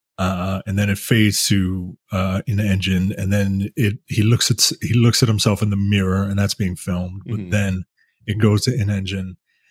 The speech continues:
Speaker 1: Like, I could really see it with Carrie-Anne Moss.
Speaker 2: Yeah.
Speaker 1: Um, Keanu Reeves was a little difficult because Keanu Reeves has a lot more going on facially.
Speaker 2: Mm-hmm.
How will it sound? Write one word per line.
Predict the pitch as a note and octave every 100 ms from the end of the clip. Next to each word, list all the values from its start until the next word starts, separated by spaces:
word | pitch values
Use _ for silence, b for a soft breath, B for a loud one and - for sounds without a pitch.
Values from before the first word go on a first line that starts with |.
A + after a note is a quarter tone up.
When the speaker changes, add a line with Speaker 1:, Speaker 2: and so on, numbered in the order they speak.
| _ _ -
Speaker 1:
Like, | C#3+ D3 - _ _ _ _ _ _
I | D3+
could | F#3 D#3
really | D#3+ E3 D3+
see | - D#3+
it | B2
with | A#2+
Carrie-Anne | - B2 A2+ G2
Moss. | G2 E2+ E2+ - -
Speaker 2:
Yeah. | G2+ D2 - _ _ _ _ _ _ _
Speaker 1:
Um, | A2 G#2 G2+ G#2 G2+ G#2 -
Keanu | F#3+ F#3+ E3+
Reeves | D3+ E3 C#3+
was | B2
a |
little | A#2+ B2 C#3 C#3+ C#3+
difficult | C#3 D3 C#3+ C#3+ C#3+ D3
because | A#2+ B2 A2 G#2+
Keanu | C3 A#2 A2+
Reeves | A#2 G#2+
has | A2+ G2+
a |
lot | G#2 A2 A2+
more | A#2 A2+ G#2+ G#2 G#2 A2 -
going | A2+ G#2+ G2+
on | A2+ G#2 G#2+ G2+
facially. | - G#2 G#2+ - B2+ C3 C#3+ _ -
Speaker 2:
Mm-hmm. | A2 G#2+